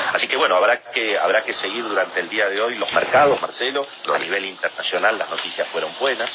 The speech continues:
Speaker 1: Hoy los mercados internacionales están para arriba después de las noticias del fin de semana, otra vez entre los chinos y los norteamericanos, pero el escenario local, eh, te diría que va a ser muy, muy intenso a partir de hoy. Impuestos, salarios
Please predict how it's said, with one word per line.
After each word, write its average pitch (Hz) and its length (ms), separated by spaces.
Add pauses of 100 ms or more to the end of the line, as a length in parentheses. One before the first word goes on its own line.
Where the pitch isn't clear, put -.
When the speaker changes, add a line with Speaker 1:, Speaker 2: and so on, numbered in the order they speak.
Speaker 1:
Hoy - 100
los - 140
mercados - 480
internacionales 82 580
están 80 220
para - 180
arriba 90 420 (420)
después - 280
de 87 80
las - 100
noticias 73 380
del 76 140
fin 82 260
de 76 100
semana, 80 500 (240)
otra 78 280
vez 82 180
entre 73 220
los 73 160
chinos 85 340
y 78 40
los 71 100
norteamericanos, 95 640 (460)
pero 123 320
el 90 160
escenario 92 960 (260)
local, 101 720
eh, 87 180
te 85 100
diría 90 420
que - 100
va 71 100
a - 40
ser 80 280
muy, 95 300
muy 98 340
intenso 92 560
a 90 80
partir - 320
de 73 140
hoy. - 200 (100)
Impuestos, 165 1000 (140)
salarios 147 920